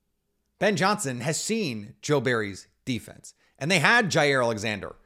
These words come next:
for those games. Now, this defense has played well against the Detroit Lions offense, against Jared Goff, and, and the,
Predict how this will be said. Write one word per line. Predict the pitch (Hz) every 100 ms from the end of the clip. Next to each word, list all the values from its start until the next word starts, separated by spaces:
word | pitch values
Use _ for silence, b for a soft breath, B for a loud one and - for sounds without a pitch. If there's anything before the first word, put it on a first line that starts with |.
| b b b b
for | -
those | 139
games. | 120 117
Now, | 107
this | 131 147
defense | 165 160 151 127
has | 135
played | - 156 131
well | 107 95 135 240 135
against | - 131 127 107 -
the | 120
Detroit | 113 - 127
Lions | 110 104 95
offense, | 98 90 123 123 -
against | 131 131 117 -
Jared | 127 120 101
Goff, | 104 107 123 - b b b -
and, | 131 131 -
and | 131 123 120 107
the, | 117 113 107